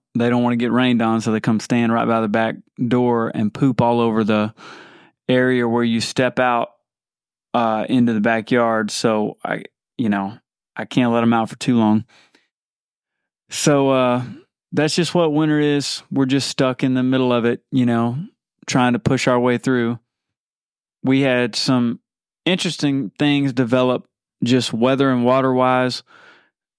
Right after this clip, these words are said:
based off of this front that came through and, uh, got really cold. It's taken a while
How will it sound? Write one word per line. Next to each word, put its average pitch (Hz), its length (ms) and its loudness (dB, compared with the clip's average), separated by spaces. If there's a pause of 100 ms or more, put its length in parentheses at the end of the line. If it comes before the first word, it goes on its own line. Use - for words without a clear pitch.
(260)
based 123 380 0
off 123 200 0
of 120 80 0
this 110 180 -2
front 127 380 0
that 123 80 -2
came 123 260 0
through 127 520 -2 (220)
and, 113 340 0
uh, 110 380 0 (260)
got 120 220 0
really 117 240 0
cold. 117 420 0 (1080)
It's - 240 0
taken 147 400 2
a 151 40 2
while 147 640 -2